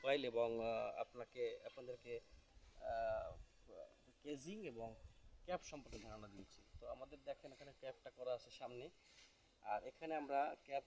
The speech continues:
কমপ্লিট হয়ে গেছে, আমরা উপরে ছাদের জন্য, আহ, রড ফেলানো হয়েছে। এখানে এটা বলা হয় ডেক স্ল্যাব। সাধারণত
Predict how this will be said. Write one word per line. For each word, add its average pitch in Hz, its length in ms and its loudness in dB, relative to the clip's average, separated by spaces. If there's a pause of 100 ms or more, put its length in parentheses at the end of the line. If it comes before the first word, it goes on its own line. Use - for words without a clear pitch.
কমপ্লিট 147 360 -8
হয়ে 151 180 -2
গেছে, 156 280 -2
আমরা 127 180 -2
উপরে 127 480 2 (100)
ছাদের 131 460 0
জন্য, 131 440 -2 (560)
আহ, 123 340 4
রড 127 120 6 (120)
ফেলানো 139 220 0
হয়েছে। 151 320 -4
এখানে 190 500 -6 (440)
এটা 135 240 -4
বলা 131 220 0
হয় 139 80 2
ডেক 131 200 -4
স্ল্যাব। 196 280 -10
সাধারণত 131 380 -2